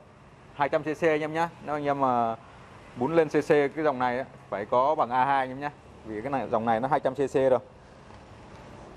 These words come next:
Con này thì biển bảy hai, đăng ký hai không hai mươi nhá. Đó. Giá hiện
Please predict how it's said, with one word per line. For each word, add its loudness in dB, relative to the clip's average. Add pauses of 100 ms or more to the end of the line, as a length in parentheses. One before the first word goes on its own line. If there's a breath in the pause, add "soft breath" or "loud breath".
(100)
Con 4
này 4
thì -2
biển -2
bảy 6
hai, 2 (120)
đăng -4
ký 0
hai 0
không -2
hai 2
mươi 2
nhá. 2 (640)
Đó. -4 (560)
Giá 6
hiện 0